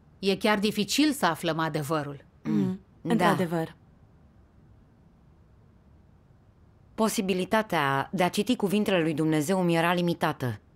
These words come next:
Speaker 3: și nu puteam merge la adunări, nici să fac îndatoriri. Eram cumplit de nefericită. În zilele acelea m-am rugat intens lui Dumnezeu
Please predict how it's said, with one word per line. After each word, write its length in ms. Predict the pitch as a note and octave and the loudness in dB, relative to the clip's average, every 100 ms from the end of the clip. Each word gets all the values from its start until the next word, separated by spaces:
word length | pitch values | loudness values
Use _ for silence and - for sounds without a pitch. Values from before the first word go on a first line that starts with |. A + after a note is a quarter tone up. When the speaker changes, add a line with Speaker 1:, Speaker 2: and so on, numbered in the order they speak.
| - - _ - - | -20 -20 _ -20 -4
Speaker 3:
și 140 | G#3 | 0
nu 120 | G3+ | 0
puteam 280 | G#3 G3+ F#3+ | 2 0 2
merge 260 | G3+ F3+ F3+ | 2 2 0
la 140 | E3+ | 2
adunări, 580 | E3 E3+ G3 E3+ B2 - | 0 0 2 0 -4 -4
nici 180 | B3 C4+ | 0 0
să 140 | - | 0
fac 180 | G3 C#3+ | -2 -2
îndatoriri. 680 | C#3+ C#3+ C#3+ C3+ B2+ - - - _ - - - - - | -2 -2 -2 -2 -4 -6 -20 -20 _ -20 -20 -20 -20 -14
Eram 460 | - E3+ E3+ F3 E3 | -4 0 2 2 -2
cumplit 560 | - F3 D#3+ - G#3+ - | -2 0 0 -2 -4 0
de 100 | E3 | -2
nefericită. 720 | B2+ C#3 B2 - C3 A#2 - - - - - - - - - - - _ - - - - - - - - | 0 -4 -6 -6 -8 -8 -10 -20 -20 -20 -20 -20 -20 -20 -20 -20 -20 _ -20 -20 -20 -20 -20 -20 -20 -6
În 240 | G#3+ G#3 | 0 0
zilele 300 | F3+ G3+ G#3+ | 2 2 4
acelea 760 | F#3+ - G#3+ G3 F3+ D#3+ D#3 - | 2 2 0 2 2 0 -2 -2
m-am 180 | F#3 F3+ | 0 2
rugat 300 | F3+ F#3+ G3+ | 2 2 2
intens 360 | F3+ D#3+ F#3+ E3 | 0 0 -2 0
lui 120 | E3+ | -2
Dumnezeu 800 | D#3+ E3 D3 E3+ F3+ F3 F3 | 0 0 0 0 2 2 -2